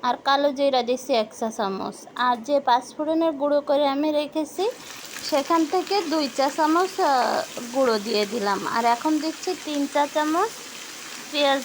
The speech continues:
বাটা, দুই চা চামচ রসুন বাটা, দুই চা চামচ আদা বাটা, এক চা চামচ সরিষা বাটা, আর জিরের গুঁড়ো দেবো এক চা চামচ। সবগুলো উপকরণ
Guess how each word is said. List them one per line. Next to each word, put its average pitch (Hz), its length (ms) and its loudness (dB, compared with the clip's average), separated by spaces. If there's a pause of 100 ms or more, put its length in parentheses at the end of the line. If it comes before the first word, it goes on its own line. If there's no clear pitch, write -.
(100)
বাটা, 269 320 2 (2000)
দুই 277 240 0
চা 285 160 2
চামচ 311 420 0 (180)
রসুন 285 420 0
বাটা, 302 300 0 (760)
দুই 277 240 0
চা 285 140 2 (100)
চামচ 320 340 2 (240)
আদা 285 220 2
বাটা, 294 360 2 (560)
এক 285 220 4
চা 311 140 2
চামচ 320 420 2 (120)
সরিষা 294 480 2
বাটা, 311 320 2 (1800)
আর 277 200 4 (140)
জিরের 294 360 2 (100)
গুঁড়ো 294 280 4 (400)
দেবো 277 260 0 (120)
এক 233 140 -4
চা 226 160 -2
চামচ। 214 360 -4 (140)
সবগুলো 311 480 2 (100)
উপকরণ 311 640 0